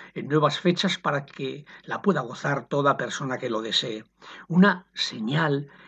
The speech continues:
que viene a confirmar la buena salud que las artes escénicas y la música en vivo tienen en nuestro territorio histórico. También se ha puesto sobre la mesa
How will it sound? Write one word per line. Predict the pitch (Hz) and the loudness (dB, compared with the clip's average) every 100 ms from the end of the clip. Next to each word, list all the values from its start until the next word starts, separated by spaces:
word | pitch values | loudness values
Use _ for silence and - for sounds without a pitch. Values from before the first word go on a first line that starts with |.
| - _ | -20 _
que | - 139 | -8 4
viene | 180 208 | 6 8
a | 160 | 6
confirmar | 202 202 202 190 196 190 | 4 2 4 4 4 2
la | 151 147 | 2 0
buena | 139 180 196 196 | 4 4 6 4
salud | - 156 147 175 185 - - - | 2 0 4 4 4 -2 -18 -14
que | - | -14
las | 113 - | -8 -4
artes | 143 139 156 | -4 -2 -2
escénicas | 139 - 165 160 147 131 - | -2 0 0 2 0 -2 -4
y | 135 | -10
la | 120 | -6
música | 143 143 143 | -4 -2 -2
en | 143 165 | 0 4
vivo | 196 214 214 - - _ | 4 2 -2 -16 -20 _
tienen | - 196 190 196 | 6 8 8 4
en | 170 131 | 0 -6
nuestro | 123 - | -6 -8
territorio | 120 120 117 127 127 113 | -6 -4 -4 -4 -4 -2
histórico. | 107 - 113 107 117 - - - | -6 -8 -10 -10 -14 -16 -20 0
También | 185 196 269 247 233 - - - | 4 6 4 2 -4 -18 -20 -6
se | - | 0
ha | 170 | 2
puesto | 202 - | 2 0
sobre | 175 147 127 | -2 -2 -4
la | 123 | 0
mesa | 160 - 147 | 2 2 -2